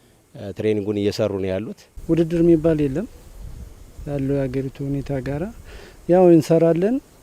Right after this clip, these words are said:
Speaker 2: የተወሰነ በውስጥ ውድድሮች የከተማ አስተዳደሩ በሚያዘጋጀው የውስጥ ውድድሮች በእነሱ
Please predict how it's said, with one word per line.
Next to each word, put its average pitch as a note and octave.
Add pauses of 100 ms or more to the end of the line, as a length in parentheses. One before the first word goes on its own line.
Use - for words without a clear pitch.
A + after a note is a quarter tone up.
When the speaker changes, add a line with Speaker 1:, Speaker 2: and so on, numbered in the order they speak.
(520)
Speaker 2:
የተወሰነ E3+
በውስጥ D#3
ውድድሮች C3 (560)
የከተማ C#3+
አስተዳደሩ C#3
በሚያዘጋጀው C#3
የውስጥ C#3
ውድድሮች E3 (640)
በእነሱ D#3+